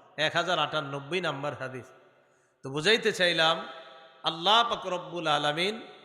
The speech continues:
আমাদের দেহ অনেক বড়, আমাদের চেহারা অনেক সুন্দর, এটা দেখে না।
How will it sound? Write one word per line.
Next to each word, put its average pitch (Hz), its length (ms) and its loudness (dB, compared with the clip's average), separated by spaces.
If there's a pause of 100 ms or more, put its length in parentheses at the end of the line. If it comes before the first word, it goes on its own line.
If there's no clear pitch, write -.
(160)
আমাদের 190 440 0
দেহ 156 220 2
অনেক 165 460 2 (100)
বড়, 147 220 2 (720)
আমাদের 208 280 2
চেহারা 196 280 2
অনেক 196 220 2
সুন্দর, 180 440 -2
এটা 160 220 -2
দেখে 147 280 -4
না। 127 260 -2